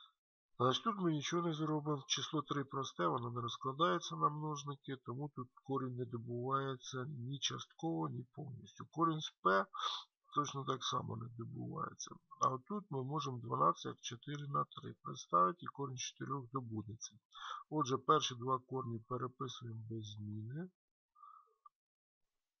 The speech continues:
Плюс. Тут добуваємо корінь з чотирьох, це два корня і під коренем три м.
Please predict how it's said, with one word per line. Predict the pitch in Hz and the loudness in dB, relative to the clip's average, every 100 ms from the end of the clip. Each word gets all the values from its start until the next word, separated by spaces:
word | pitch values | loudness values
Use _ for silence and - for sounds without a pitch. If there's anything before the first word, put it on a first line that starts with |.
| _ _ _ _ _ _ _ _ _ _ _ _ 1077 1077 1077 1077 1077 1077 1077 - - _ _ _ _ _ | _ _ _ _ _ _ _ _ _ _ _ _ _ -20 -20 -18 -8 -4 -4 -6 -12 _ _ _ _ _
Плюс. | 120 117 110 107 - - - - | -6 -4 -4 -6 -8 -10 -6 -2
Тут | 156 | 2
добуваємо | 135 139 147 147 135 | 2 2 4 6 6
корінь | 123 143 127 | 4 -4 -4
з | 120 | -4
чотирьох, | - - 135 180 202 | -4 -4 2 2 2
це | - 123 | -2 -6
два | 110 113 139 180 190 185 _ | -6 -2 6 8 8 4 _
корня | - 135 156 156 170 180 165 _ - - - | -8 -4 -2 -2 -2 -2 -6 _ -20 -14 -12
і | 117 | -10
під | 117 | -10
коренем | - 170 151 120 | 2 2 2 -2
три | - 117 | -4 -4
м. | 113 | -6